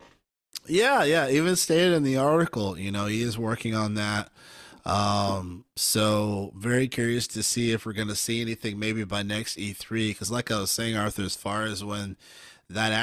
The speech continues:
Activision Blizzard acquisition officially closes, closes, 'cause I know the U K wants to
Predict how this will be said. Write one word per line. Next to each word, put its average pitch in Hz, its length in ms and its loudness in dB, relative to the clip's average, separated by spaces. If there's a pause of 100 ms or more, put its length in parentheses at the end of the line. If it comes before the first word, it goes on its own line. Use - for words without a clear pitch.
(120)
Activision 107 480 -2
Blizzard 104 640 -4
acquisition 101 760 -8
officially 143 460 -2
closes, 170 500 0
closes, 104 480 -6
'cause 101 180 -8
I 107 60 -4
know 110 160 -2
the 92 120 -8
U 101 180 -6
K 113 240 -2
wants 98 280 -4
to 87 220 -6